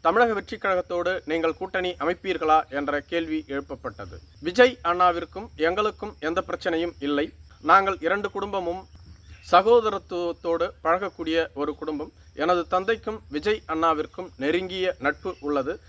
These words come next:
இதேபோன்று எனது தந்தைக்கும் எஸ் ஏ ஜி சாருக்கும்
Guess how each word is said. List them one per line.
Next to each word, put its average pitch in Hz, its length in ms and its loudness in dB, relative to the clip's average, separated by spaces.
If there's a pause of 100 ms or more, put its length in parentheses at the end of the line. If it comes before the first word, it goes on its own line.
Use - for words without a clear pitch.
(200)
இதேபோன்று 196 680 4 (300)
எனது 180 340 0
தந்தைக்கும் 190 720 -4 (580)
எஸ் 151 280 0
ஏ 240 120 8
ஜி 220 280 -8
சாருக்கும் 170 480 0